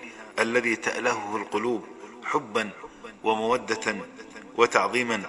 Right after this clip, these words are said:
لا تسكن النفس إلا إليه، ولا يتوكل القلب إلا عليه. الله جل جلاله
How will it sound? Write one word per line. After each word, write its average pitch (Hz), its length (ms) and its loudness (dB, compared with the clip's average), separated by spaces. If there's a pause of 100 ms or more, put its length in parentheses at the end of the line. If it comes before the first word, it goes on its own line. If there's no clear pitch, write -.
(540)
لا 127 140 8
تسكن 139 400 0
النفس 117 340 0
إلا 107 320 0
إليه، 95 320 2 (640)
ولا 131 380 4
يتوكل 123 520 2
القلب 113 480 0
إلا 110 320 2
عليه. 98 300 8 (600)
الله 113 360 6
جل 107 300 0
جلاله 101 400 2